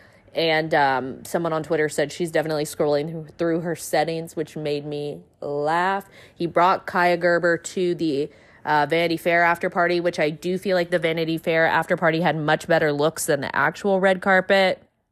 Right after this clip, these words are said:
Like, there were not a lot of memorable looks on the red carpet, I feel like. Like, I really enjoyed Angela Bassett's, like,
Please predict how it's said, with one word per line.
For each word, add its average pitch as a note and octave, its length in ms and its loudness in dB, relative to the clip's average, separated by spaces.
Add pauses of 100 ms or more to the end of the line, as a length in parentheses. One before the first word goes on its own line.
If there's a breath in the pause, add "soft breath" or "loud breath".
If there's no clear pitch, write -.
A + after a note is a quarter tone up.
(880 soft breath)
Like, F3+ 120 2
there F3 120 4
were F3 120 6
not E3+ 280 4
a G3 60 6
lot E3+ 220 4
of E3+ 120 0
memorable D#3 560 -2
looks D#3+ 500 -2 (120)
on D3+ 240 -2
the D#3 80 -2
red C3+ 220 0
carpet, D#3+ 420 -2
I A2+ 120 -4
feel A#2 280 -2
like. G2 320 -2
Like, C3+ 300 -4
I E3 100 2
really F3+ 360 0
enjoyed D#3 420 0
Angela D3 400 -2
Bassett's, C#3+ 480 -4
like, C3+ 240 -2